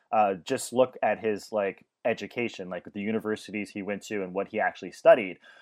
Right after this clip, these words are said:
But Mulholland Drive itself, like, if you look at the actual title, I mean, Mulholland Drive is a long road with many twists and turns, and it's a road that has a deep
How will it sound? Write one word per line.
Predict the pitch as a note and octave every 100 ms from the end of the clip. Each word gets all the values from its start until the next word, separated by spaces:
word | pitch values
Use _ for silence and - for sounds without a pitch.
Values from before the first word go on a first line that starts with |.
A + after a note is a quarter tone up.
| -
But | C#3+ C#3+
Mulholland | C#3 C#3 G#3+ F#3
Drive | D#3+ D3 A#2+
itself, | G#2+ - C#3 G2
like, | G#2+ -
if | G#2
you | B2+
look | D3+ D3+
at |
the | -
actual | A#2+ A2+ - G#2
title, | - C#3+ A#2+ E2 - - -
I |
mean, | C3 C3
Mulholland | C3 D#3+ G#3 D3+
Drive | C#3 C3+ A2+
is | A2 A#2+
a | A#2
long | A#2+ C3 C3+ C3+ C3+ B2+ G2+
road | B2 A#2 G#2 G2+ G2
with | G#2
many | G2 G#2+ C#3 C#3+
twists | - - C#3+ - - - -
and | C3
turns, | A#2 C#3 C3 G#2+ F#2+ - -
and | B2
it's | A2
a | A2
road | B2+ D3+
that | C#3
has | B2 A2+
a | G#2 F2+ -
deep | D3 D#3+ D#3+